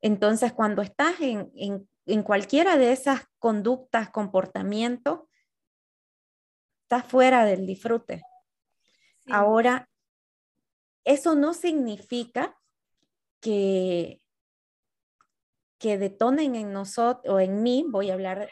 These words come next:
Speaker 1: eh, de mí, quizás, este, no sé, el, el compararme, no significa que yo nunca más me comparo, pero estamos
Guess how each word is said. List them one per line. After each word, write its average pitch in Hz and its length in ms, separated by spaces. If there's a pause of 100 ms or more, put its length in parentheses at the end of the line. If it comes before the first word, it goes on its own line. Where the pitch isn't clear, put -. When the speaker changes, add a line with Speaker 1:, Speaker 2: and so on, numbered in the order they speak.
Speaker 1:
eh, 185 340
de 190 180
mí, 208 300 (1500)
quizás, 240 540
este, 185 840 (220)
no 214 240
sé, 226 420 (960)
el, 202 260
el 208 140
compararme, 202 720 (100)
no 220 140
significa 233 560
que 226 140
yo 220 140
nunca 240 340
más 214 200
me 220 160
comparo, 202 600 (1000)
pero 214 360
estamos 320 640